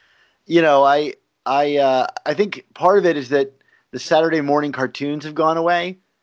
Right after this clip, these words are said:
and the, the new kind of, like, kid collective culture is found in these video games. I mean, I don't know if one really replaced the other, or that just the culture has changed and, and, and how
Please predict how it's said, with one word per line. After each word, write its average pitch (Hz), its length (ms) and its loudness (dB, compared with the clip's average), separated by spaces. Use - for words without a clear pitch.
and 139 360 -2
the, 143 180 -6
the 139 140 -6
new 143 400 -2
kind 139 240 -4
of, 127 160 0
like, 131 460 0
kid 143 380 -2
collective 135 480 -2
culture 139 440 0
is 120 440 -2
found 143 380 0
in 131 80 -2
these 120 160 -2
video 139 320 2
games. 170 420 -4
I - 40 -8
mean, 135 140 -4
I 139 140 2
don't 151 180 -2
know 139 140 2
if 113 140 -4
one 127 280 0
really 127 200 0
replaced 117 440 -6
the 120 140 -2
other, 120 220 2
or 113 180 0
that 117 220 -6
just - 340 -8
the 120 60 -8
culture 135 360 0
has 117 120 0
changed 117 640 -8
and, 120 200 -4
and, 110 280 -10
and 117 200 -10
how 120 480 0